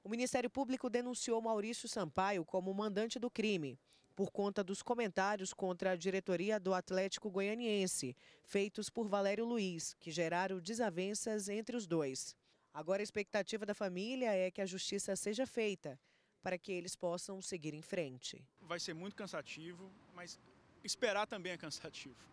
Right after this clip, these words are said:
Speaker 2: Você ficar ali nessa expectativa de quando que vai chegar, porque, como eu disse em outras oportunidades, a nossa vida fica presa a isso também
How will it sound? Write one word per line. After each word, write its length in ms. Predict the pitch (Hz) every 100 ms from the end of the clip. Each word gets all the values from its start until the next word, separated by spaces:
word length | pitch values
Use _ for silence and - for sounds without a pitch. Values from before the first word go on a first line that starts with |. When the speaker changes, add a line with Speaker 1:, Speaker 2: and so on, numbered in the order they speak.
| - - - - - 151 151 131
Speaker 2:
Você 260 | 135 -
ficar 760 | 135 139 - 151 143 143 135 131
ali 180 | 147 147
nessa 260 | 156 151
expectativa 720 | 156 - 160 160 143 - 151
de 80 | 147
quando 320 | - 170 160
que 80 | 156
vai 160 | 147 156
chegar, 500 | - 139 165 196 196 - - - -
porque, 280 | 143 170 160 -
como 200 | - 190
eu 80 | 208
disse 280 | 165 180 -
em 40 |
outras 240 | 175 175 160
oportunidades, 720 | 156 165 175 160 160 180 175
a 20 |
nossa 240 | 190 190 170
vida 220 | 190 185
fica 260 | - 247
presa 380 | - 196 208 160
a 20 |
isso 240 | 139 127 -
também 260 | 131 120